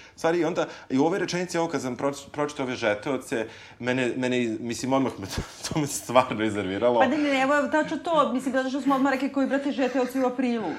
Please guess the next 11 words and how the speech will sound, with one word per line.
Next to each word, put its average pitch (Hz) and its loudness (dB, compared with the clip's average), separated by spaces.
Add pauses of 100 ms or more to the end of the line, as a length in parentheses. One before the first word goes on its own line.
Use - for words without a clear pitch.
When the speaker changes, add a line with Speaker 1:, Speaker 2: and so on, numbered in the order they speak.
Speaker 2:
Mislim, 185 -8
šta 240 -4
se 247 -2
ž-, 220 -6 (260)
žnja, 240 6 (320)
žnji 247 4 (260)
u 220 2
aprilu 269 4
mesecu, 240 -2
za 170 -4
početak. 220 0